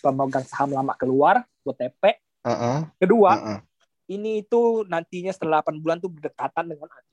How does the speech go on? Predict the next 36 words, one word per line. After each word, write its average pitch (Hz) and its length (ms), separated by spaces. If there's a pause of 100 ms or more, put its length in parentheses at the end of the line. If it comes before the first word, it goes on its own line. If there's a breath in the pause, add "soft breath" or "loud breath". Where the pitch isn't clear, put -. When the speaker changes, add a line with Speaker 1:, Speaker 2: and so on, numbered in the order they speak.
(120)
Speaker 1:
O 117 160
Gojek. - 320 (480)
Jadi 135 240
ada 156 80
potensi 165 640
dana 147 320
dicabut 151 320
dari 151 160
Go-, 147 160 (400)
apa, 180 240
Bukalapak 147 800
pindah 196 400
ke 123 240
GoTo. 135 320
Speaker 2:
Pindah 147 400
ke 127 240
Gojek. 110 560
Speaker 1:
Iya, 131 400
Speaker 2:
Iya, 107 80
Speaker 1:
ada 180 160
potensi 175 400
Speaker 2:
GoTo. 107 160
Speaker 1:
seperti 156 240
itu. 123 80
Speaker 2:
Waduh. 123 320 (320)
Heeh. 113 160
Speaker 1:
Yang 151 160
pertama 160 240
tuh 180 80
gue 190 100
ngom-, 156 300
ngomong 156 240
dulu 185 180 (680)
bagaimana 151 720
prospek - 400
delapan 139 320